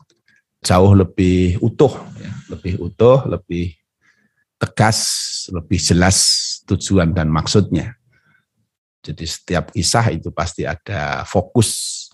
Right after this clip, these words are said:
apa yang ingin disampaikan melalui kisah itu.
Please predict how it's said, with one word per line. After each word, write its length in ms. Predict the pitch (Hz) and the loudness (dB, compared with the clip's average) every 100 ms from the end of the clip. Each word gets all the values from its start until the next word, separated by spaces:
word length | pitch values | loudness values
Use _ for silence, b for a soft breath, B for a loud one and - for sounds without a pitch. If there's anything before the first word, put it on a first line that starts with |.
| _ _ _ - | _ _ _ -10
apa 320 | 87 - 98 | -8 -2 0
yang 240 | 90 82 | 2 0
ingin 320 | 76 85 87 | -2 -2 -2
disampaikan 960 | 85 78 73 69 76 - 80 78 76 101 | -2 -4 -4 -6 -6 -2 -2 -2 -2 2
melalui 400 | 92 80 82 78 | 2 2 -2 -4
kisah 240 | 92 90 | -4 -4
itu. 400 | 98 117 - 87 | -4 -4 -6 -14